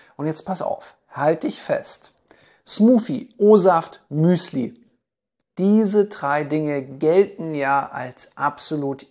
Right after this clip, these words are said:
ideal morgens zum Frühstück. Und ja, Verbote, hm,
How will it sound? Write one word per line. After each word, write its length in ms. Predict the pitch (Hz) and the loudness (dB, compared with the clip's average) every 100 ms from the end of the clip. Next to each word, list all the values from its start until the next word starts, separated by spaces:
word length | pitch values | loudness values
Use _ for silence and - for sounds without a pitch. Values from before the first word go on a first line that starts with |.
| - | -6
ideal 640 | 160 143 135 127 123 127 - - _ _ | -4 0 0 2 0 -4 -12 -20 _ _
morgens 800 | 127 131 131 131 123 - - _ | -6 -2 -2 -2 -6 -14 -18 _
zum 220 | - 196 | -10 -10
Frühstück. 640 | 190 - - - - - _ _ _ _ - - - _ _ | -8 -12 -14 -14 -18 -20 _ _ _ _ -20 -20 -20 _ _
Und 280 | - 127 113 - _ | -4 -4 -6 -12 _
ja, 580 | 143 143 190 180 - - _ _ _ _ _ | -6 -2 0 0 -4 -14 _ _ _ _ _
Verbote, 840 | - 123 113 165 180 175 165 156 - | -10 -6 2 4 4 2 2 2 -4
hm, 360 | 110 165 143 | -6 -4 -4